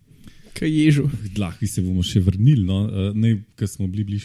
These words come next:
Speaker 2: pri hitrosti, sem hotel še povedati, da, da po tleh grejo pa tri metre na minuto. Mimogrede, ne, ke smo pri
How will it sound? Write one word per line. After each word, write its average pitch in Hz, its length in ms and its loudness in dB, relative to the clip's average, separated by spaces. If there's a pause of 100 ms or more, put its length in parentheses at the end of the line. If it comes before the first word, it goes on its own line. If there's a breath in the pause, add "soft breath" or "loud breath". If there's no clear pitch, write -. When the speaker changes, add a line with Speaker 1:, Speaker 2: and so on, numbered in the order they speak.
Speaker 2:
pri - 200 -6
hitrosti, 90 520 -8
sem 90 160 -12
hotel - 280 -14
še - 140 -12
povedati, 87 480 -10
da, 80 260 -10
da 73 160 -12
po 90 140 -6
tleh 98 320 -4
grejo 87 320 -2
pa 85 160 -6 (220)
tri 127 320 6
metre 104 440 -2
na 117 120 -4
minuto. 123 480 -6 (960 soft breath)
Mimogrede, 117 640 6
ne, 90 160 0
ke - 100 -10
smo 90 180 -6
pri 90 220 -6